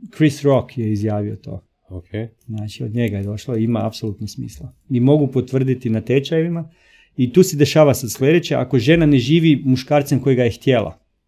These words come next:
Speaker 1: kakva će ta veza biti? Ona je već unaprijed programirana sa problemima.
Speaker 2: Mm. E, ajde da pošaljemo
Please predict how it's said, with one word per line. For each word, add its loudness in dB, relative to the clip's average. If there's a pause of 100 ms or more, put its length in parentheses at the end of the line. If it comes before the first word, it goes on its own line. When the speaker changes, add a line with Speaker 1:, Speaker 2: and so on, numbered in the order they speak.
(1400)
Speaker 1:
kakva 0
će -8
ta 0
veza 0
biti? -12 (1300)
Ona 0
je 0
već 2
unaprijed 0
programirana -2
sa -10
problemima. -10 (1200)
Speaker 2:
Mm. -14 (2000)
E, 4 (2000)
ajde 4
da 4
pošaljemo 0